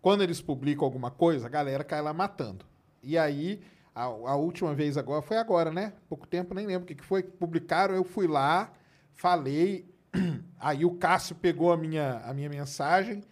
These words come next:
mandou pra eles, aí eles alteraram lá e tudo. Então, isso aí acho que vai acontecer, sim. Igual teve lá, quando teve o foguete chinês lá descontrolado,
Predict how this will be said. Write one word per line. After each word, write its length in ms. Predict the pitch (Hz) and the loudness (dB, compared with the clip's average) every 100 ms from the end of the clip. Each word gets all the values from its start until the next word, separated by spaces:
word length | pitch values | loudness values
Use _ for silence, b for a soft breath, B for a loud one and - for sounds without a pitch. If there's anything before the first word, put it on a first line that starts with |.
| b b b | b b b
mandou 440 | 147 160 143 156 | -4 -4 -2 -2
pra 200 | 160 160 | 0 -2
eles, 380 | 131 151 185 190 | 0 -2 -2 -2
aí 140 | 165 156 | -2 -2
eles 180 | 156 | -2
alteraram 800 | 175 175 214 165 143 156 165 147 | -2 0 0 0 0 0 -2 -4
lá 160 | 135 147 | -2 -4
e 60 | 175 | -2
tudo. 340 | - 147 104 B B B - | -2 -2 -4 B B B -14
Então, 480 | 160 - 185 214 226 - | -6 2 4 4 -2 -12
isso 180 | 170 - | -8 0
aí 200 | 196 170 | 2 2
acho 100 | 208 | 0
que 80 | 269 | 0
vai 100 | 233 | 0
acontecer, 520 | 233 311 330 - 285 | 0 -2 -4 -2 -2
sim. 240 | - 220 156 | -2 -6 2
Igual 200 | 180 185 | 2 4
teve 200 | 196 180 | 2 0
lá, 140 | 156 | -2
quando 220 | - 180 | -2 -4
teve 200 | 175 185 | -2 -2
o 60 | 180 | -2
foguete 420 | 175 156 151 147 | -6 -6 -6 -6
chinês 400 | - 143 131 127 | -8 -6 -6 -6
lá 100 | 123 | -8
descontrolado, 800 | 113 - 135 131 104 143 208 120 | -12 -10 -10 -10 -8 -4 -4 -6